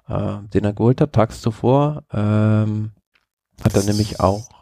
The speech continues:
Speaker 1: ähm, die Trofeo, äh, Serra Tramontana gewonnen.
Speaker 2: Das war dieses, äh, Solo.
Speaker 1: Genau, das war
Speaker 2: Das,
Speaker 1: dieses
Speaker 2: mhm.
Speaker 1: fünfzig, fünfzig Kilometer Solo, ähm,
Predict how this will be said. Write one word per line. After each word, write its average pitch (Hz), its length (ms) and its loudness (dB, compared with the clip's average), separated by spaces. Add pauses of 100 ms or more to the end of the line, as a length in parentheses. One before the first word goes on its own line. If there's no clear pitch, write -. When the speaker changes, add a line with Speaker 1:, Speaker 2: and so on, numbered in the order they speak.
(140)
Speaker 1:
ähm, 95 600 2
die 92 880 -2
Trofeo, 104 840 2
äh, 92 400 -2
Serra 104 420 0 (420)
Tramontana 101 580 0
gewonnen. 87 520 -4 (180)
Speaker 2:
Das - 240 0
war 87 100 6
dieses, 90 460 0
äh, 80 260 -2
Solo. 82 320 -2 (1080)
Speaker 1:
Genau, 95 220 -2
das - 200 -10
war 95 80 0
Speaker 2:
Das, 92 80 2
Speaker 1:
dieses 98 240 -2
Speaker 2:
mhm. 151 60 0
Speaker 1:
fünfzig, - 440 -4
fünfzig - 600 -8
Kilometer 107 560 2
Solo, 117 600 2
ähm, 95 680 -2